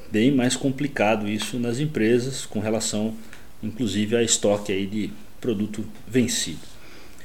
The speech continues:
O, ele cita que o Pão de Açúcar tava operando mal, tava com a estrutura,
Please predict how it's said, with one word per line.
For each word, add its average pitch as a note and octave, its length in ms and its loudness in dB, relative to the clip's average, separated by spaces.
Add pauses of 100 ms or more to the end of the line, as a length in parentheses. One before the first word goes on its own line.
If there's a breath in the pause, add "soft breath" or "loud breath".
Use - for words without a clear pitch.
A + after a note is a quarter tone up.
(400 loud breath)
O, G#3 360 6 (140)
ele A3+ 260 6
cita G3+ 320 8
que F3 100 0
o - 20 2
Pão D#3 220 6
de D#3 60 8
Açúcar C3+ 420 6
tava A#2 460 4
operando A2 680 4
mal, C#3 480 6
tava G2 680 0 (220)
com B2 80 0
a - 20 2
estrutura, A2 680 2